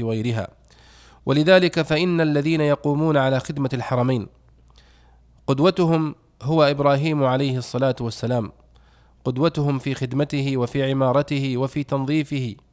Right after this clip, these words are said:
ثم دعا إبراهيم ربه في هذه الآية فقال: "رب اجعل مكة بلدا آمنا لا يتعرض فيه لأحد بسوء، وارزق أهله من أنواع الثمرات،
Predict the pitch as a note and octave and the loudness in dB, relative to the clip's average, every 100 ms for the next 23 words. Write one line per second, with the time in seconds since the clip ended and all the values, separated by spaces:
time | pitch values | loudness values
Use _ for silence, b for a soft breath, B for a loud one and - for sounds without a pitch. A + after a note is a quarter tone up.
0 | _ _ B B B B B - C#3+ D#3 | _ _ B B B B B -2 2 6
1 | F3+ F3+ F3 E3 E3 E3 F3+ E3+ E3+ E3 | 8 8 8 4 4 4 4 4 2 2
2 | E3+ D#3+ D3 D3 E3 E3+ D3+ D3 D#3 E3 | 0 0 0 0 2 2 0 2 4 4
3 | D#3+ C3+ D3 - E3 D#3 D#3 D#3 E3 D#3 | 2 -2 -6 0 2 4 2 2 0 2
4 | D#3 C#3+ E3 - D#3 D3+ C#3 D#3+ D3+ D3 | 2 2 0 0 -2 -2 0 0 2 0
5 | C3 C3 C3+ C#3+ G#2+ F2+ - _ b b | 0 0 2 2 0 -4 -16 _ b b
6 | b b b B2+ E3 F3 E3+ D#3+ D3 D#3 | b b b 0 4 4 4 2 4 4
7 | D3 C3+ B2+ D3 C3+ B2+ C3 C3+ C3 A#2+ | 2 0 -2 -4 -2 0 0 0 -4 -4
8 | A#2 A2 C3 A#2+ - _ _ _ _ - | -4 -4 -4 -4 -10 _ _ _ _ -20
9 | b b b b b C3+ F3+ E3 F3 D#3 | b b b b b 4 4 4 0 2
10 | F3 F3 E3 E3 D#3+ D#3+ D3+ E3 E3 D3+ | 2 4 2 2 2 2 4 4 4 0
11 | - D#3 D3+ D#3+ A#2+ | 0 2 6 6 4